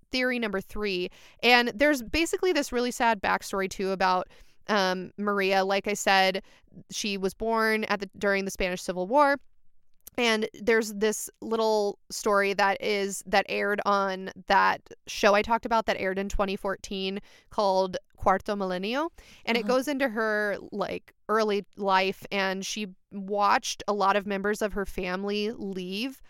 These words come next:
Speaker 1: on this wagon and, like, her uncle was in the war, and he died in the war, and a lot of her family members died in the war. And so some people think that La Pava is actually her uncle,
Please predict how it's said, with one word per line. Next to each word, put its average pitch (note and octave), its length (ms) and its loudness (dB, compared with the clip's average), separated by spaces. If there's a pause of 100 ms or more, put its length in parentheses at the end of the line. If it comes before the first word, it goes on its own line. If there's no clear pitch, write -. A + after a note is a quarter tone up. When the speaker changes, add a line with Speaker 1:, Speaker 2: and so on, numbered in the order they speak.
(240)
Speaker 1:
on G3 260 2
this G3 220 -2
wagon G3 680 -2 (340)
and, F#3+ 640 0 (140)
like, F#3+ 360 -2 (300)
her A3 220 2
uncle G#3+ 360 2
was G#3 200 0
in G3 240 -4
the G#3+ 80 -2
war, A#3 480 -2 (280)
and G#3 140 -4
he G3+ 160 -6
died G#3+ 320 4
in B3 100 0
the A#3 60 0
war, A3+ 240 0
and A3+ 100 0
a G#3 40 2
lot G3 180 2
of G#3 80 -4
her G#3 100 -4
family G3 320 -4
members A3 280 -4
died A3 200 0
in A3 60 -4
the A3 80 -4
war. A3 340 0
And G#3+ 160 -4
so A3 160 0
some B3 300 -2
people A#3+ 320 -4
think G#3 480 -6
that F#3 300 4 (360)
La G3 200 2
Pava A3 640 2
is A3 200 0
actually G3+ 460 2
her G#3 240 -2
uncle, C4 540 -2